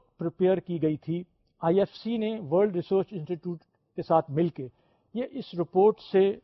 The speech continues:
یہ چیزیں ایکسٹریکٹ کی گئی ہیں۔ اس رپورٹ کا مقصد یہ تھا کہ دنیا کی ساری کنٹریز انکلوڈنگ پاکستان، اور پاکستان کے حوالے سے بھی ان، اس رپورٹس کے اندر بہت سارے، آ، facts and figures ہیں اور الگ سیکشن ہے پاکستان کا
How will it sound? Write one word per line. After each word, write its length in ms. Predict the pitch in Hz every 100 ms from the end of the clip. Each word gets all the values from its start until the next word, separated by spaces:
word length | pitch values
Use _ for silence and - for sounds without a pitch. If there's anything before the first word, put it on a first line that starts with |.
| _ -
یہ 120 | 170
چیزیں 360 | - 170 185
ایکسٹریکٹ 480 | 202 170 - 175 143
کی 160 | - 131
گئی 180 | 120 110
ہیں۔ 80 | _ _ _ _ _ _ _ _ -
اس 200 | 226 190
رپورٹ 300 | 185 214 220
کا 100 | 202
مقصد 360 | 196 - 214 170
یہ 140 | 202
تھا 220 | 190 170 170 _ _ _ -
کہ 60 | 175
دنیا 340 | 147 175 208
کی 180 | 202 208 -
ساری 220 | 185 214
کنٹریز 400 | 180 170 - 180 -
انکلوڈنگ 460 | - 151 180 208 226
پاکستان، 580 | 170 143 - - 147 190
اور 120 | 170
پاکستان 640 | - 147 - - 170 180 - _ _ _ _ _ _ -
کے 100 | 214
حوالے 240 | 208 190
سے 160 | 170 180
بھی 220 | 185 175
ان، 140 | 175
اس 200 | 190 -
رپورٹس 400 | 165 - 165 160
کے 100 | -
اندر 240 | 160 156 156
بہت 240 | 147 156 -
سارے، 320 | 151 156 160 -
آ، 40 |
facts 560 | 139 135 - 160 - 185
and 40 | 151
figures 300 | 147 156 131
ہیں 160 | 147 156
اور 200 | 165 143 - -
الگ 160 | 156 160 -
سیکشن 340 | 147 - 175 165
ہے 60 |
پاکستان 500 | 151 135 - 151 135
کا 180 | 135 156